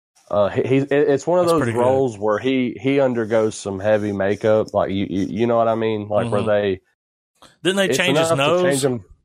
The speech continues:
Speaker 1: Yeah. Oh,
Speaker 2: Put a
Speaker 1: yeah.
Speaker 2: big
Speaker 1: He,
Speaker 2: nose
Speaker 1: he
Speaker 2: on him. Yeah, I remember this.
Speaker 1: And he has, uh, y-, yeah, I mean,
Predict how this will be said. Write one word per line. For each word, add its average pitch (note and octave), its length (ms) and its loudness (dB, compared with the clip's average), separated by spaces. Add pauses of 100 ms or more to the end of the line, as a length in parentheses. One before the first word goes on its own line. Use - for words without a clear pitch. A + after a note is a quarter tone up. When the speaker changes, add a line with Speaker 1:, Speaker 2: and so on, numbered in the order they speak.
(460)
Speaker 1:
Yeah. A#2+ 460 2
Oh, A2 200 -2
Speaker 2:
Put E3+ 100 2
a E3 60 0
Speaker 1:
yeah. - 20 0
Speaker 2:
big D#3 160 0
Speaker 1:
He, D3 60 -4
Speaker 2:
nose D#3+ 340 2
Speaker 1:
he C3+ 60 2
Speaker 2:
on B2 140 2
him. A2+ 120 -2
Yeah, C#3+ 260 2
I D#3 60 2
remember C#3 360 2
this. A#2 380 0 (760)
Speaker 1:
And G#2 100 -2
he G#2+ 100 2
has, A2+ 360 0
uh, G2+ 180 0
y-, A#2 120 -4
yeah, G2+ 300 2
I A2 80 4
mean, A#2 140 2